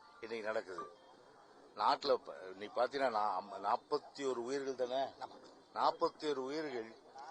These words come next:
கரூரிலே வந்து அன்றைக்கு ஒரு மிக வந்து ஒரு வேதனைப்படைய மனம் வந்து வெ-, வெம்பக்கூடிய அளவுக்கு அன்னைக்கு நான் கடுமையா வந்து இரு தரப்பையும் நான் குற்றம் சொன்னேன் நானு.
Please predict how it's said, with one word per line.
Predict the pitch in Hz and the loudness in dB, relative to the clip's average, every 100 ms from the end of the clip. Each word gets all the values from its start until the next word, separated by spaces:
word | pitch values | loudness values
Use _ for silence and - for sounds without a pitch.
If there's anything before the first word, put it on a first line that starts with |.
| - - - - | -16 -18 -20 -6
கரூரிலே | 123 139 165 156 151 139 | 4 4 4 0 2 2
வந்து | 131 139 160 160 143 - - - - | 2 0 0 0 -4 -16 -20 -20 -2
அன்றைக்கு | 131 135 135 120 139 147 - - - | -2 0 -2 0 -4 -4 -10 -20 -14
ஒரு | 110 117 117 104 - - - - - | -6 -2 0 0 -2 -12 -18 -18 -10
மிக | 113 135 170 | -6 4 6
வந்து | 156 160 165 | 6 2 2
ஒரு | 156 147 147 113 | 2 2 -2 -2
வேதனைப்படைய | 131 147 151 143 135 139 147 | -2 0 0 -2 0 0 2
மனம் | 131 131 143 | 2 2 2
வந்து | 135 139 147 | 0 -2 0
வெ-, | 131 117 | 0 0
வெம்பக்கூடிய | 127 135 147 147 131 | 0 0 0 0 2
அளவுக்கு | 123 139 - 139 | 2 2 4 2
அன்னைக்கு | 131 127 | 4 2
நான் | 127 127 117 - - | 4 4 0 -12 -2
கடுமையா | 147 170 170 | 0 6 8
வந்து | 156 151 175 - - - - | 8 6 -2 0 -4 -4 -4
இரு | 170 | 0
தரப்பையும் | 196 180 170 165 | 6 8 8 6
நான் | 156 | 4
குற்றம் | 135 135 143 | 2 -2 0
சொன்னேன் | 127 113 | 0 0
நானு. | 98 90 | -4 -6